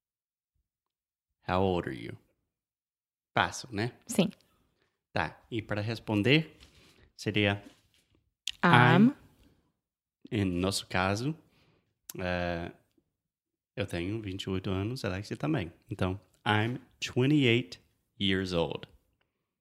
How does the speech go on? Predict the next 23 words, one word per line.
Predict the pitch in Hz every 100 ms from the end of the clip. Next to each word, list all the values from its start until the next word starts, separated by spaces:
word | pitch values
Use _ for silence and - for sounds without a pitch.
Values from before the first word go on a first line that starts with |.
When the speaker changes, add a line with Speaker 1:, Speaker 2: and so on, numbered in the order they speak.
| _ -
Speaker 1:
Às | - 123
vezes, | 107 104 107 120 143 147 - _ _ _ _ - -
pode | - 113 110
falar | 110 107 104
só | 104 113 113 113 _ -
I'm | 117 104
twenty-eight, | - 110 98 98 117 - _ _ - - _ -
mas | 113 107
sempre | - 139 -
é | 110
bom | 98 82 87 92
colocar | 101 92 - 87 90 -
years | 95 87 101 110 113 107 - _ -
old | 98 87 78 - - _ _ _ -
também. | 87 87 - - _ _ _ _ _ _ _ _ _ -
Então, | 139 87 71 - -
vamos | 110 110
lá, | 87
Alexia. | 80 82 - 98 - - _ - -
How | 127 131
old | 107 92
are | 87
you? | 90 -